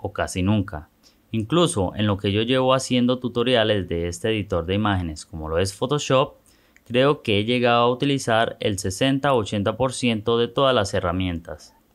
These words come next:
Por ello te voy a mostrar las opciones principales o básicas de las cuales vas a requerir diariamente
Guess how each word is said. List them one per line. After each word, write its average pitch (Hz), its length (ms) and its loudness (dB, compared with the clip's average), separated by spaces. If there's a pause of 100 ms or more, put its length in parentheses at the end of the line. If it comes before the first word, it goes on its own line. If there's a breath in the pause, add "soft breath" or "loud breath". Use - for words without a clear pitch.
Por 104 180 4
ello 107 280 2
te - 80 0
voy 104 220 4
a 113 60 4
mostrar 135 440 2
las 120 220 0
opciones 117 420 0
principales 135 880 -2
o 143 160 2
básicas 113 640 0
de 107 80 0
las 87 220 -4
cuales 113 420 0
vas 104 240 0
a 127 60 -2
requerir 123 560 0
diariamente 131 840 0